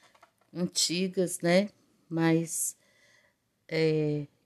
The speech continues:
que vale pra que a gente possa fazer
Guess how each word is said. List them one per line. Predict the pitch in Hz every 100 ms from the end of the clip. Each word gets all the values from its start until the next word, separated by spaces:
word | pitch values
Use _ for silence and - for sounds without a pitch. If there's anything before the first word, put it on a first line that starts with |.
| _
que | -
vale | 170 165 156 165 180
pra | - 180 175 175
que | -
a | 175
gente | 175 170
possa | - 165 165 -
fazer | 170 156 165 170 180